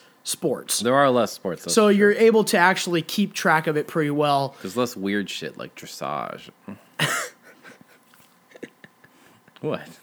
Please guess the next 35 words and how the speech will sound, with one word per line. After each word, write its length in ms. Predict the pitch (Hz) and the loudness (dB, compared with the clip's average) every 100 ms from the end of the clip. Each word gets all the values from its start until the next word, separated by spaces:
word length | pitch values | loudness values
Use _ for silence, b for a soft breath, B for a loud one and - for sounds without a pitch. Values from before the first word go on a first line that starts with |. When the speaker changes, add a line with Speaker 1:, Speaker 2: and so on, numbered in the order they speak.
| 110 | -12
Speaker 2:
<laughs> 240 | 87 - | -12 -6
Horse 220 | 120 135 - | -2 -2 -2
dancing. 500 | 80 85 - 82 - | -8 -6 -8 -8 0
<laughs> 1000 | - - - 180 151 135 180 156 233 101 - - _ - - B B B B B | 4 4 6 4 4 2 0 2 0 -2 -12 -20 _ -20 -18 B B B B B
Speaker 1:
And 160 | 190 202 | 2 4
then 120 | 190 | 4
they 100 | 185 | 4
got 240 | 180 147 | 2 0
field 320 | - 165 165 | -2 0 0
hockey 420 | 156 156 160 180 160 | 2 0 0 -4 -6
too. 360 | - 147 160 | -4 -2 0
I 40 | 147 | 0
don't 100 | 127 | 2
Speaker 2:
Yeah, 60 | |
I 100 | 131 | 2
Speaker 1:
really, 120 | 92 92 | 0 0
I 20 | |
Speaker 2:
know. 140 | 92 165 | 0 0
Speaker 1:
don't 80 | |
really 200 | 147 139 | -2 -4
care 220 | 127 143 131 | -4 -6 -4
about 240 | 127 127 | -4 -6
field 260 | - 131 120 | -8 -8 -4
hockey, 440 | 131 120 123 120 B B B B | -6 -6 -8 -10 B B B B
but 100 | 165 | 2
I 80 | 160 | 2
do 200 | 151 180 | 4 0
care 240 | 170 170 151 | 2 2 2
about 400 | 143 131 - _ _ _ _ _ _ _ _ | 2 0 0 _ _ _ _ _ _ _ _
regular 460 | 151 233 202 151 131 | 2 2 4 2 0
hockey, 380 | 131 110 - 95 | -2 -4 -8 -8
which 240 | 143 139 | -6 -6
is 80 | 135 | -6
in 140 | 139 | -6
the 240 | 131 123 | -6 -8